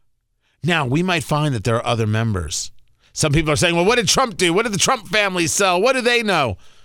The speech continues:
I do not know. With Trump, you can possibly ask, but with the kids, uh, they're not elected officials.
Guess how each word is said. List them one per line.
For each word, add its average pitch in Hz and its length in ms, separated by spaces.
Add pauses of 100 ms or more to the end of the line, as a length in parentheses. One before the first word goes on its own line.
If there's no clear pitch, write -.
(380)
I 101 480
do 120 220
not 131 240
know. 131 420 (280)
With 104 180
Trump, 190 380
you 180 80
can 143 180
possibly 131 480
ask, 170 500
but 135 200
with 139 180
the 104 80
kids, 190 560 (260)
uh, 143 260
they're 139 140
not 202 180
elected 156 340
officials. 131 600